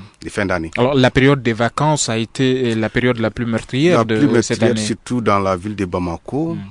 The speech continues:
Speaker 1: avec des enfants qui s'adonnent au volant, l'alcoolisme, euh, la, la fougue juvénile. Et puis vraiment des enfants surtout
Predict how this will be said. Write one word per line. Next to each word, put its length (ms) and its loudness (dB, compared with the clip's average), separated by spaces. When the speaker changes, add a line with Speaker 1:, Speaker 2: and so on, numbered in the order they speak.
Speaker 1:
avec 300 -4
des 400 -8
enfants 400 -4
qui 500 -12
s'adonnent 560 -6
au 100 -6
volant, 560 -8
l'alcoolisme, 760 -8
euh, 500 -10
la, 360 -8
la 120 -10
fougue 260 -10
juvénile. 440 -6
Et 60 -12
puis 220 -8
vraiment 320 -4
des 180 -8
enfants 260 -6
surtout 460 -12